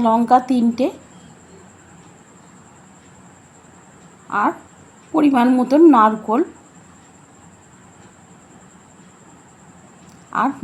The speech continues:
নুনটাও আমি এর মধ্যেই দিয়ে দেবো, আর অল্প একটু চিনি। আপনারা চিনিটা নাও দিতে পারেন। তারপর দিয়ে দেবো পরিমাণ মতন জল,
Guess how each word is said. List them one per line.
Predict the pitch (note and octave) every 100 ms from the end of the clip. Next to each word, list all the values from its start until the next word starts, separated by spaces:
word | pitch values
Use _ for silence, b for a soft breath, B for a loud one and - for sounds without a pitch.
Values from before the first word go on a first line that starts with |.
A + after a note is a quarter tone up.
| A#3+
নুনটাও | C4+ C#4+ C4+ C#4+ D#4 B3
আমি | B3+ C#4 A#3+
এর | B3
মধ্যেই | A#3 A3 C4+ C#4 A3+
দিয়ে | A#3+ G#3+
দেবো, | G3+ F#3 C#4+ - - - - - - - - - - - - - - - - - - - - - - G#3+
আর | C4+ A#3
অল্প | A#3 - D4+
একটু | C4 D4+ D#4 -
চিনি। | B3 G3+ D#3+ E3 - - - - - - - - - - - - b b G#3
আপনারা | A3 C4 D4+ D4
চিনিটা | C4+ C4+ D4 F#4 - A3+ A3+
নাও | A#3+ C4+
দিতে | B3 A#3+ A#3
পারেন। | G#3 A3 - b b b b - - - - - - - - - - - -
তারপর | A#3 B3 A#3+ B3+ B3 A#3+
দিয়ে | B3 B3 A#3+
দেবো | G3+ A#3 A#4 - - -
পরিমাণ | A3+ A3+ A#3 A#3 A3
মতন | A3 C4 B3 G#3
জল, | E3+